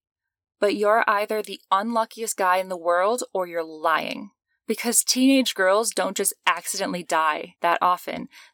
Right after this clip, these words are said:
There's a common denominator, and it's Shepard. In the autopsy, Doctor Elliot, the pathologist, couldn't find an obvious cause of death, and this is vital to discrediting Shepard's version of events because a blow to the head, serious enough to cause death,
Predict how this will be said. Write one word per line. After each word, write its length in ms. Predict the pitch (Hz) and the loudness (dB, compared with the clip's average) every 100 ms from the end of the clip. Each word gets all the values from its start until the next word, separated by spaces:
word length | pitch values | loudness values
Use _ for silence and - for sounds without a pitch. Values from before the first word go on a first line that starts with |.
| - | 0
There's 300 | 214 226 - | 2 2 0
a 80 | - | -4
common 460 | - 185 208 254 | -4 -2 2 2
denominator, 880 | 254 247 247 240 202 170 165 160 170 _ _ | 4 2 2 0 -2 -4 -2 -4 -6 _ _
and 220 | 165 170 | -8 -8
it's 140 | 190 - | -8 -6
Shepard. 460 | - 175 151 - - _ _ _ _ _ _ _ _ _ _ _ _ _ _ _ | -4 -4 -4 -6 -12 _ _ _ _ _ _ _ _ _ _ _ _ _ _ _
In 120 | 226 | -4
the 80 | 226 | 2
autopsy, 680 | 233 247 277 262 - 311 311 _ _ | 2 2 2 2 2 -2 -4 _ _
Doctor 360 | - 220 - 294 | 2 2 2 -2
Elliot, 440 | - 214 202 180 - | 2 2 2 -2 -4
the 60 | |
pathologist, 760 | - 190 202 196 185 175 - - | -14 -2 2 2 0 -2 -2 -2
couldn't 280 | 220 220 226 | -6 -6 -2
find 300 | 202 185 180 | 0 0 -2
an 120 | 180 | -6
obvious 460 | - 185 185 185 175 | 2 2 0 -6 -6
cause 260 | - 170 165 | -2 -4 -4
of 140 | 165 | -4
death, 360 | 156 - - - - _ _ | -4 -4 -8 -20 -20 _ _
and 100 | 196 | -4
this 160 | 202 208 | 0 -2
is 180 | 196 - _ _ - | -2 -8 _ _ -4
vital 600 | - 247 311 214 175 185 - - | 0 2 2 4 2 0 -6 -4
to 200 | 208 185 | -4 -4
discrediting 640 | 175 - 247 294 220 175 | -2 -2 0 0 0 -2
Shepard's 400 | - 180 180 170 | -2 0 -2 -4
version 280 | 175 170 170 | -6 -6 -10
of 80 | 160 | -4
events 340 | 165 160 - | -4 -2 -4
because 280 | 175 190 180 | -4 -4 -4
a 60 | |
blow 200 | 175 185 | -2 0
to 80 | 208 | 0
the 140 | 240 190 | 0 -2
head, 380 | - 175 254 | 0 0 0
serious 360 | - 240 233 247 | 2 2 2 2
enough 220 | 247 220 | 4 2
to 60 | - | -2
cause 300 | - 185 180 | -2 -2 -2
death, 480 | - 170 269 - | 0 2 2 -4